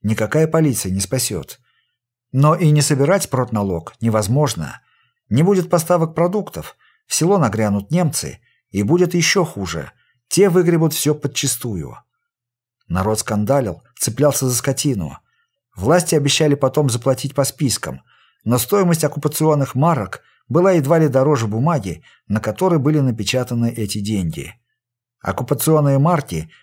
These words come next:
были введены на оккупированные части С С С Р, Прибалтике, Украине, Белоруссии, России.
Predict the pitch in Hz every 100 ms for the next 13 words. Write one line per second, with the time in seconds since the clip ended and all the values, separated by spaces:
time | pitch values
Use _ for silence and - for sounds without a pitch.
0 | - 107 196 190 139 123 127 143 160 123
1 | 107 101 147 147 139 139 135 113 113 123
2 | 117 - 117 131 - 104 73 - _ _
3 | _ - 104 110 165 165 160 156 143 _
4 | _ 113 104 95 123 165 165 143 - _
5 | - 101 113 95 135 139 127 127 117 _
6 | _ - 107 - 98 85 64